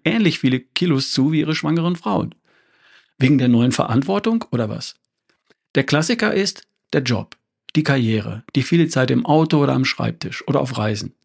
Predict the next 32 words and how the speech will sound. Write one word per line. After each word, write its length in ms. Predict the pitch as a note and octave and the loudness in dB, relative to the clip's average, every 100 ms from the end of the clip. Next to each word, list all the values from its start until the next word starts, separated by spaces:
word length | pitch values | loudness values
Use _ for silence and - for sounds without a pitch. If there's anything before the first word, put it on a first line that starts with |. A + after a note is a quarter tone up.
| _ | _
in 140 | - B2+ | -2 0
Hotels 480 | A#2+ A#2+ A#2+ A2+ - | 0 0 0 0 0
oder 180 | D#3 | 0
was 160 | D3 C#3+ | 0 -2
auch 120 | A2+ | -4
immer. 300 | A#2 G2+ G#2+ _ _ _ _ - - - | -6 -10 -12 _ _ _ _ -20 -20 0
Und 120 | C#3 | 2
überhaupt, 460 | C#3+ C3 D#3+ - - - _ - | 2 4 2 0 -6 -20 _ -6
ab 180 | B2+ C#3+ | -2 2
Mitte 220 | D3+ A#2 | 2 0
dreißig 640 | B2+ D3+ D3+ C#3+ C3+ - | 0 2 2 0 -2 -6
oder 160 | A2+ G#2+ | -10 -8
vierzig 480 | - D#3 D#3 C3+ - | 2 2 4 -2 -2
oder 120 | G#2+ | -4
fünfzig 440 | - D3+ - D3+ - _ | 0 -2 -2 -10 -10 _
wächst 340 | - D3+ - A#2 | -2 0 0 0
halt 200 | A2+ A2+ | 0 -2
der 80 | |
Bauch. 400 | G#2 G#2 G#2+ - _ _ _ _ _ - | -4 -8 -10 -16 _ _ _ _ _ -8
Wirklich? 500 | A2 B2 F3+ G#3+ - _ _ _ _ _ - | 0 0 0 -6 -10 _ _ _ _ _ -10
Ich 140 | - | -2
bin 120 | D#3 | 2
jetzt 200 | E3 E3 | 2 2
sechzig 500 | G3+ G#3 - A2 - | -2 -2 -6 -8 -2
und 100 | D3 | -2
bei 120 | C3+ | 2
mir 220 | B2 A#2 - | 4 4 2
tut 180 | F3 | 0
er 60 | F3 | 0
das 180 | F3+ F#3 | 0 -2
noch 120 | F#3 | 2
nicht. 320 | C4 - - | 2 2 -6